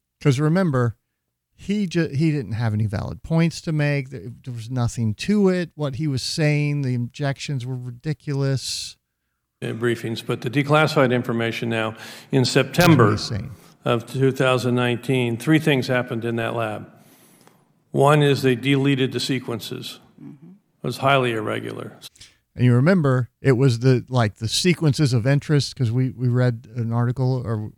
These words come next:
Speaker 1: a, a Substack, I think, about that, sort of breaking it down. It was like the, <laughs> the ones that had matches we found out later.
Speaker 2: So, researchers don't usually like to do that.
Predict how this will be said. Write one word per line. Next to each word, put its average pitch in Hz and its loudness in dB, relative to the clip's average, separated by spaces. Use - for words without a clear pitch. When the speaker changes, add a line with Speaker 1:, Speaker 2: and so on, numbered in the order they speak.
Speaker 1:
a, - -18
a - -8
Substack, 120 -4
I 117 -4
think, 117 -4
about 107 -2
that, 101 -4
sort 127 4
of 98 0
breaking 120 2
it 110 0
down. 110 0
It 90 -4
was 110 -4
like 110 -6
the, 110 0
<laughs> - -20
the 123 4
ones 120 4
that 117 2
had 120 2
matches 110 -2
we 123 -2
found 120 -2
out 120 -2
later. 120 -2
Speaker 2:
So, - -12
researchers 147 0
don't 123 0
usually 117 -2
like 107 -4
to 104 -8
do 104 -8
that. 101 -14